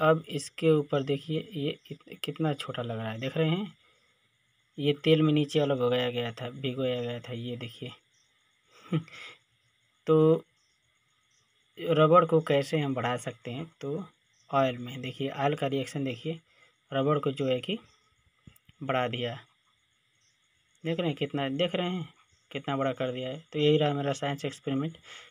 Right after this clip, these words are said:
कि रबड़ को कैसे बढ़ाएं, यानी कि ऑयल, ऑयल वर्सेस रबड़। तो देखिए ये सवा इंची का रबड़ हो गया है, और ये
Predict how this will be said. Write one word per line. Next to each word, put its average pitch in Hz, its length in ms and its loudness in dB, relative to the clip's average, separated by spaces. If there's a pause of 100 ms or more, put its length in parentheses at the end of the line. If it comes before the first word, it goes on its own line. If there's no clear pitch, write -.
कि 139 120 4
रबड़ 147 340 6
को 160 160 -4
कैसे 160 480 -4
बढ़ाएं, 117 600 -4 (480)
यानी 143 240 2
कि - 200 -8 (120)
ऑयल, 117 300 -2 (920)
ऑयल 151 220 6
वर्सेस 151 520 2 (360)
रबड़। 123 400 0 (2250)
तो 147 100 -6
देखिए 156 400 2
ये 156 60 6
सवा 151 420 2
इंची 143 260 -2
का 143 160 0
रबड़ 139 280 2
हो 139 80 2
गया 139 200 0
है, 147 280 -4 (960)
और 135 200 -2
ये 147 240 0